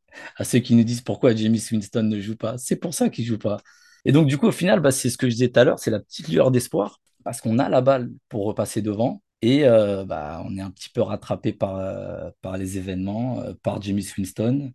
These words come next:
C'est, euh, globalement l'impression que j'ai eue, c'est que, euh, il y avait quelque chose à faire et c'est d'autant plus frustrant. Parce que quand on essaye de bricoler,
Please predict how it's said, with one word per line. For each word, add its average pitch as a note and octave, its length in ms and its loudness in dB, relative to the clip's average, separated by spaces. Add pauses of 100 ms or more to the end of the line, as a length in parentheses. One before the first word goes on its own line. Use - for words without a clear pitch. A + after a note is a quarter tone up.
(140)
C'est, G#2+ 320 -4
euh, G2+ 220 0
globalement B2 640 2
l'impression A#2+ 420 -4
que G#2 60 -2
j'ai G#2+ 140 -4
eue, A2+ 180 -4
c'est - 260 -10
que, - 140 -10
euh, G2 600 -8
il F#2 120 -12
y G2 80 -8
avait A2 200 4
quelque B2 180 2
chose A2 200 2
à A#2 80 2
faire B2 280 4
et A2 80 2
c'est F#2+ 220 -4
d'autant A2 280 0
plus A2 140 -2
frustrant. - 580 -4
Parce - 160 -10
que A#2 80 2
quand B2+ 320 0
on A2+ 80 6
essaye A#2+ 440 2
de G2 540 -6
bricoler, G#2+ 680 0